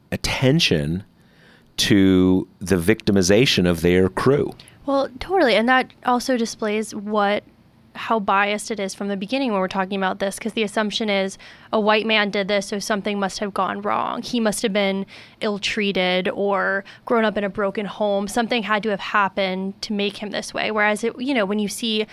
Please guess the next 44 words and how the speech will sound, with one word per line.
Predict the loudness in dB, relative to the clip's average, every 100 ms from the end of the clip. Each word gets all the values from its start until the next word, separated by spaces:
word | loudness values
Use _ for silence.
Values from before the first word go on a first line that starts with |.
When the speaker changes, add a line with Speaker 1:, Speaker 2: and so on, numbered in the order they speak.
| -16 -20 -6
Speaker 2:
a | -2
young | 2 0
black | 2 4 4 2
man | 0 2 2 0 -4 -8 -6
doing | -2 -2
a |
shooting, | 0 0 0 -2
they | -2 -4 -2
don't | -2 2
get | 2
any | 2 2
of | 2
that | 2
benefit | 4 0 0 0
of | 0
the | -2
doubt | -2 0 0 0
that | -2 0
something | 0 0 0 2
went | 0 4
wrong | 4 4
along | 2 2 0
the | 0 0
lines, | 0 0 -2 -4 -4
you |
know, | -2
some | -2 -4 -4
kind | -4 -2
of | -2 -4 -18 -20 -20 _ -20 -20 _ -4
intrinsic | -2 0 0 0 0 -4
force | -4 -2 -2
they | -4
couldn't | -8 -6 -8
fight. | -2 -2 -2 -6 -16 -20 -16
You | -4
know, | 2 2
it's | 0
just | -2 -4 -6 -14 -18 _ _
they're | 0 2 2
assumed | 2 0 0 0 -2 -6
to | -8
be, | -6 -6 -4 -4 -6 _ _ _ -8
you | -2
know, | -2 -2